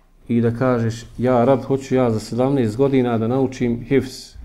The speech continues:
Kur'ana, za sedamnaest godina." Koliko ima, brate, ja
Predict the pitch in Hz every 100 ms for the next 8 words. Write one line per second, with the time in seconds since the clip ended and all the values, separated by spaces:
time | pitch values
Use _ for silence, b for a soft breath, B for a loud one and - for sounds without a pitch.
0 | - - 110 104 104 104 101 101 123 143
1 | 143 117 123 107 92 82 - b b b
2 | b b b _ - 156 156 143 143 131
3 | 117 127 127 110 101 - - - 294 113
4 | 117 117 107 95